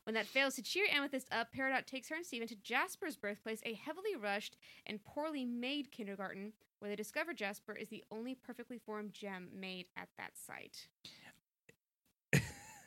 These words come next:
Speaker 1: I love that they, I love, we go back to the barn and they're like, "Yeah, we're cool. We have a great roommate relationship. We watch Pining Hearts all the time. We invented art. We call it Meep Morps." What if you could, what,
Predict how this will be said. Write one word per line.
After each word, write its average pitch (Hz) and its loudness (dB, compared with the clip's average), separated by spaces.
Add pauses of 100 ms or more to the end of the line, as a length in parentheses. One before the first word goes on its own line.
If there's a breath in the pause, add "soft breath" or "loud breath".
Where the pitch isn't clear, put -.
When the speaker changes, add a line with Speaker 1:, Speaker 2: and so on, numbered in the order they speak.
(120)
Speaker 1:
I 208 2
love 240 6
that 247 4
they, 226 6 (180)
I 247 4
love, 226 8
we 220 -2
go 214 2
back 214 2
to 214 -6
the 214 -4
barn 202 0
and 208 -4
they're 214 0
like, 208 0 (680)
"Yeah, 339 6
we're 370 0
cool. 320 0 (160)
We 269 2
have 262 6
a 226 0
great 233 2
roommate 220 -4
relationship. 208 -2 (400)
We 220 -4
watch 220 2
Pining 202 -2
Hearts 240 -2
all 247 -2
the 240 -4
time. 247 -2 (260)
We 254 2
invented 269 4 (100)
art. 240 0 (340)
We 254 -4
call 240 -6
it 190 -6
Meep 196 -8
Morps." - -6 (360 loud breath)
What 285 8
if 415 6 (160)
you 285 4
could, 247 2 (500)
what, 233 0